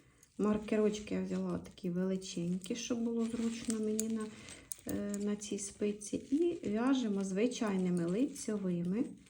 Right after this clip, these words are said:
нічого не змінюючи, просто переодягаємо.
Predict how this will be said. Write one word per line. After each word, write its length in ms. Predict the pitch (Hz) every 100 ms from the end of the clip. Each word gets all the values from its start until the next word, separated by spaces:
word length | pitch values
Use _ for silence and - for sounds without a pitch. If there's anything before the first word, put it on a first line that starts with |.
| - _ - - - -
нічого 580 | 190 208 214 202 190 185
не 180 | 175 180
змінюючи, 880 | 190 226 370 349 302 285 285 269 269 269 - - - - - _
просто 480 | - 233 294 - 190
переодягаємо. 1080 | 208 202 196 185 185 175 160 175 220 349